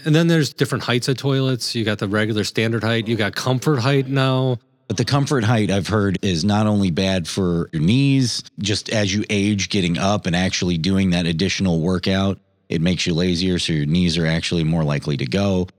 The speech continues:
Speaker 1: Depending on your age and life for that. If you're younger, don't go with a comfort height toilet. I really don't recommend it.
Speaker 2: Yeah.
Speaker 1: Or do the squatty potty. That, that is definitely a good idea, because you do want your legs up to be able to evacuate properly.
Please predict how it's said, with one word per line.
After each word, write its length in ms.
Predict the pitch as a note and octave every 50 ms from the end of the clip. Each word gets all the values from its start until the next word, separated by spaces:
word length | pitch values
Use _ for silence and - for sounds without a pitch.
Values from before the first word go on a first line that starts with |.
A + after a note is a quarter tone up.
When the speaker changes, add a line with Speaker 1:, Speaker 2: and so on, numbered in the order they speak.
| _ -
Speaker 1:
Depending 460 | - G3 F3+ - F3+ G3 G3+ F#3 E3 D#3
on 240 | C#3+ B2+ A#2 A2+
your 200 | A2+ G#2+ G#2 G#2
age 320 | F#2+ G#2+ A#2 B2 B2 A2+ -
and 300 | A2+ G#2+ G#2 G2+ G2 G2
life 440 | G#2 A2+ B2+ B2+ A2+ G2+ F2+ - -
for 300 | - - B2+ A#2+ G#2+ F#2+
that. 240 | E2+ E2+ E2+ E2+ - - - -
If 100 | - C#3
you're 160 | D#3+ F3+ E3
younger, 480 | C3+ A#2 G2 G#2+ A#2+ C3+ D#3 D#3+ D3 - - - _ _ _ _
don't 140 | - F3 E3
go 100 | - -
with 140 | G#2 G2+ -
a 40 | F#2
comfort 340 | - - G2 - - F2
height 160 | E2 G2 F#2+ -
toilet. 340 | - G2+ G2 G2+ G2+ G2+ - _ -
I 60 | C3
really 320 | C#3+ B2+ C3 C3 A#2+ A#2
don't 160 | G#2+ G#2+ G2 G2
recommend 400 | F#2+ F#2 - - F#2 F2+ F2 F#2+
it. 120 | G2 F#2
Speaker 2:
Yeah. 60 | E2+ F#2+
Speaker 1:
Or 80 | A#2+ A#2
do 220 | G#2+ G#2+ A#2 A#2
the 100 | A2 G#2+
squatty 340 | - - - G2 F#2 F2 F2+
potty. 380 | F2 - F#2 F2+ F2+ F#2 F#2 F#2 -
That, 260 | - A2 G#2 G2+ F2+ G#2+
that 140 | A#2 G#2+ G2+
is 180 | G#2+ G2+ - -
definitely 480 | - - A2 G2 - G#2+ G2 F#2+ G2
a 60 | F#2 E2
good 180 | - G#2 F#2+
idea, 480 | F2+ F2 E2+ D#2+ F#2+ F#2 F2 F2 F2+ G2 - - - _ _ _ -
because 400 | B2+ A2 - B2 A#2 G2+ - -
you 160 | - A#2 A#2
do 160 | A2 B2 A#2+
want 240 | G#2 G#2+ G2 - -
your 200 | G2+ G2 G2 G2
legs 300 | A2 A2 G#2 G2 F2+ - G2
up 160 | F#2+ G2 -
to 100 | - G#2
be 160 | F#2 G#2 G2
able 220 | G2 F#2+ F2 F#2+
to 180 | F2+ G2 G2 F#2+
evacuate 540 | F2+ F2 G2+ F#2 - - G2+ G2 F2+ E2+ -
properly. 580 | - G2+ G2+ G2 - F#2 F2 E2+ E2+ E2+ E2+